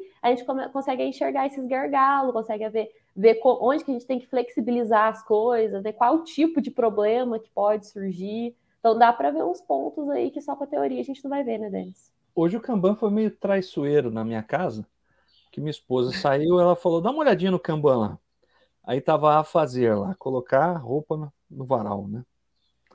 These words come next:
Speaker 2: Eu olhei aquilo, falei, "Ah, olhei. Você entendeu, né, que você é o, é o responsável por essa tarefa, né?" Eu falei, "Tá certo, Scrum Master.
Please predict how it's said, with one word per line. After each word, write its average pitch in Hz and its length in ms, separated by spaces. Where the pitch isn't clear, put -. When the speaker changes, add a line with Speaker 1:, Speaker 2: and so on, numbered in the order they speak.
Speaker 2:
Eu 240 160
olhei 202 340
aquilo, 214 600
falei, 202 340
"Ah, 180 560
olhei. 196 720
Você - 220
entendeu, 208 480
né, 185 120
que 185 140
você 160 360
é 180 120
o, 135 300
é 127 60
o 127 40
responsável 151 560
por 143 120
essa 131 160
tarefa, 110 500
né?" 113 180
Eu - 140
falei, 113 160
"Tá 123 160
certo, 127 520
Scrum 127 220
Master. 107 400